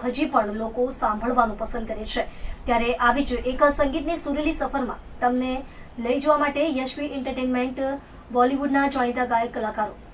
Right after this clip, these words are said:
પલક મુચ્છલ અને મિથુન શર્મા સાથે પ્રસ્તુત કરવા જઈ રહ્યું છે. ભારતીય સિનેમાને સમર્પિત ભારતના સંગીત જગતના ઇતિહાસમાં પહેલી જ વાર છે. પોતાના સાહીઠ મ્યુઝિશિયનો સાથે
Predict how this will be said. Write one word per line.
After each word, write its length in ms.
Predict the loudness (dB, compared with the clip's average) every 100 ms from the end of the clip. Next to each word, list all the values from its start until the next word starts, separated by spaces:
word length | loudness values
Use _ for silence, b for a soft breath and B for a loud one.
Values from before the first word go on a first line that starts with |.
| -4
પલક 300 | 0 0 0
મુચ્છલ 360 | -6 -6 -2 0
અને 280 | 2 2 0
મિથુન 340 | 0 -2 -2
શર્મા 360 | 0 2 2 2
સાથે 240 | 0 -2
પ્રસ્તુત 320 | -4 -6 -6 -8
કરવા 200 | -8 -6
જઈ 160 | -8 -10
રહ્યું 260 | -8 -10
છે. 120 | -8 -8 B B B 6
ભારતીય 300 | 6 6 0
સિનેમાને 420 | 0 0 0 0
સમર્પિત 460 | -2 -2 -2 -4
ભારતના 600 | 0 2 0 0 0 -2 -4 B B B 0
સંગીત 340 | 2 4 0
જગતના 560 | 2 2 2 2 0 0
ઇતિહાસમાં 540 | -4 2 4 4 2 0
પહેલી 260 | 0 0
જ 180 | -2 -2 -2 -4 -10 -8
વાર 180 | -6 -6
છે. 240 | -8 -14 -14 -18 -20 -12
પોતાના 540 | -10 -2 -2 2 0 0 -10 -18 -18 -18 -18 -18 -18 -18 2
સાહીઠ 300 | 4 4 2
મ્યુઝિશિયનો 540 | 2 2 2 2 4 4
સાથે 280 | 2 -6